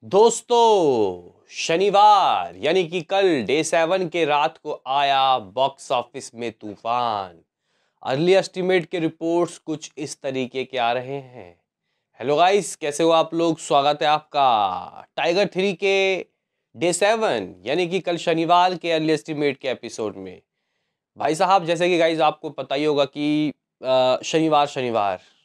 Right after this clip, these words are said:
कमाई दोस्तों इसको करनी थी। और कहीं ना कहीं दोस्तों आज है वर्ल्ड कप, लेकिन आज भी at least बारह बजे तक तो गाइस लोग देखेंगे। हालांकि आप लोग बोलोगे कि यार सर्दी के मौसम में लोग सुबह क्यों ही जाएंगे,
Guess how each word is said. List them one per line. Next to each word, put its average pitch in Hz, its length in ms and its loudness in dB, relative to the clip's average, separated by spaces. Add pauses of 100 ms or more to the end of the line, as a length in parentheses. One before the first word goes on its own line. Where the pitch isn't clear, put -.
(340)
कमाई 143 360 -2
दोस्तों 127 400 -4
इसको 123 220 -12
करनी 107 340 -6
थी। 92 300 -14 (480)
और 127 60 -12
कहीं 147 120 0
ना 165 80 0
कहीं 165 160 -2
दोस्तों 160 300 -2 (120)
आज 127 380 0
है 117 380 0 (100)
वर्ल्ड 104 280 -6
कप, 95 360 -10
लेकिन 113 280 -6
आज 147 240 -2
भी 165 400 -6 (640)
at 131 180 -8
least 160 280 -2
बारह 156 240 0
बजे 165 240 0
तक 160 140 -4
तो 160 120 -4
गाइस 147 300 -2
लोग 135 320 -2
देखेंगे। 107 520 -6 (400)
हालांकि 127 300 -4
आप 131 220 0
लोग 135 120 -8
बोलोगे 135 340 0
कि 135 180 -8
यार 131 280 -2 (120)
सर्दी 117 360 -10
के - 180 -8
मौसम 135 380 0
में 143 140 0
लोग 143 420 -2 (320)
सुबह 143 280 -2
क्यों 143 260 -8
ही 135 140 -2
जाएंगे, 98 480 -4